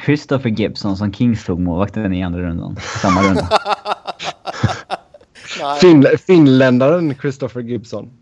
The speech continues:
Speaker 1: Ja.
Speaker 2: Eh, mm.
Speaker 3: Jag menar John Gibson.
Speaker 2: Mm. Ja, nej, John Gibson. Visst, fine. Det kan jag köpa.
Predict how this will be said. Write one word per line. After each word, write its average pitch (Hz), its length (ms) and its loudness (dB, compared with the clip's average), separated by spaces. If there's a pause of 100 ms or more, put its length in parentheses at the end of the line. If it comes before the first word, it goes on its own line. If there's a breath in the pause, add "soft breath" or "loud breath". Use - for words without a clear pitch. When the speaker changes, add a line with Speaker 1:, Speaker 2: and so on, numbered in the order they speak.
(800 soft breath)
Speaker 1:
Ja. 135 320 0 (520 loud breath)
Speaker 2:
Eh, 101 360 -10 (1800)
mm. 110 320 -4 (1000)
Speaker 3:
Jag 127 140 -20
menar 117 260 -20
John 117 120 -20 (160)
Gibson. - 300 -20 (680)
Speaker 2:
Mm. 107 280 -4 (180)
Ja, 135 240 4
nej, 151 300 2
John 151 220 0
Gibson. 107 440 -2
Visst, 127 260 -4
fine. 113 380 0 (420)
Det 113 560 -4
kan - 80 -6
jag 107 100 -4
köpa. 101 360 -4